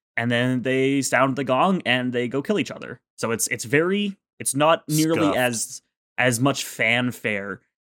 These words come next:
Speaker 1: as y-, we see in the original trilogy. But the tenth Hunger Games is where we see things like the interviews and sponsor gifts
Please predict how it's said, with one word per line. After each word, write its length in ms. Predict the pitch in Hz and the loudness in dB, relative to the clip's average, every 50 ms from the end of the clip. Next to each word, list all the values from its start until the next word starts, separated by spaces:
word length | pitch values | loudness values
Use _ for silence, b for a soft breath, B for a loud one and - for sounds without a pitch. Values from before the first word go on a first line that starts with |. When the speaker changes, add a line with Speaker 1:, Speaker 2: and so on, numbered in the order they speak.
| _ - | _ -4
Speaker 1:
as 360 | 110 104 104 101 98 107 - - | -4 -4 -4 -6 -8 -10 -10 -10
y-, 180 | 139 120 113 110 | -10 -10 -8 -6
we 100 | 120 113 | -2 0
see 400 | - - - 131 117 107 104 104 | 2 2 2 0 0 -2 -2 -4
in 80 | 104 | -6
the 140 | 104 107 107 | -6 -6 -6
original 320 | 104 107 98 98 104 98 98 | -6 -6 -6 -8 -8 -10 -10
trilogy. 600 | - - 120 120 113 110 101 98 101 101 98 - _ _ _ _ _ - | -6 -4 -2 -2 -2 -2 -4 -6 -8 -10 -12 -12 _ _ _ _ _ 0
But 300 | 123 127 127 - 131 110 | 2 2 2 2 0 -2
the 100 | 143 131 | -2 0
tenth 240 | - 156 165 175 | 2 0 0 0
Hunger 220 | 175 175 165 151 135 | 0 0 0 0 2
Games 240 | 139 135 127 120 127 | 2 2 2 2 0
is 160 | 123 104 107 | -2 -2 0
where 180 | 123 120 113 | 0 0 0
we 120 | 104 110 107 | 0 0 -2
see 400 | - - - 135 123 113 110 107 b b b b _ | 0 0 0 0 0 0 -2 -6 b b b b _
things 280 | - 120 110 110 104 98 | 0 2 2 2 0 -2
like 180 | 113 110 104 - | -4 -4 -4 -6
the 60 | 127 123 | -6 -4
interviews 760 | 131 127 120 - - 123 101 107 110 104 101 101 101 98 95 - | -2 -2 -2 -2 -4 -6 -4 -2 -2 -2 -2 -2 -4 -6 -6 -4
and 240 | 117 107 101 98 - | -4 -4 -2 -2 -4
sponsor 560 | - - - 110 110 110 107 - - 110 98 | -2 -2 0 0 0 0 -2 -4 -6 -6 -6
gifts 540 | 98 - 110 98 - _ - - - - | -4 -4 -6 -6 -6 _ -6 -4 -4 -4